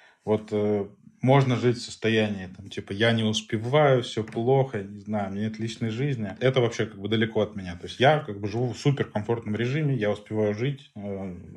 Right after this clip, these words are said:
заниматься там своими личными делами, семьей. А, и вот мой рабочий график мне суперкомфортен. Тут другой вопрос просто в том, что, знаешь, так вот видно, что, блин, вот как хочется это щас сделать, но до этого просто не доходят,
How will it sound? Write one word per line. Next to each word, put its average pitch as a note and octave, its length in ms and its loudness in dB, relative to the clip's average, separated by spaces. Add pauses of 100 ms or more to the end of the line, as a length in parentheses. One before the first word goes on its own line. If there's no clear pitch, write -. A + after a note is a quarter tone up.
(120)
заниматься G#2 520 -4
там F#2 140 -10
своими G2 420 -6 (880)
личными A2+ 380 2
делами, G#2 340 -2
семьей. C#3+ 500 0 (320)
А, G#2+ 200 -2
и A2 100 -4
вот A2 240 -2 (760)
мой B2 260 4
рабочий A#2 440 2
график B2 360 0
мне F#2+ 100 -8
суперкомфортен. G#2 880 -2 (120)
Тут F#2 240 -6
другой A2+ 240 4
вопрос A2+ 300 4
просто - 260 -8
в - 60 -16
том, A2 180 -2
что, F#2+ 600 -8
знаешь, G#2+ 280 -2
так F2+ 200 -12
вот - 120 -12 (440)
видно, A2+ 360 0
что, - 200 -10
блин, G#2 340 0
вот F#2+ 140 -6
как C3+ 200 -2
хочется - 300 0
это F#2 100 -8
щас F#2+ 200 -6
сделать, F#2 400 -6
но G2+ 280 -8
до G2 360 -8
этого A2 240 -4
просто G2+ 420 -8
не F#2+ 60 -12
доходят, F#2+ 400 -8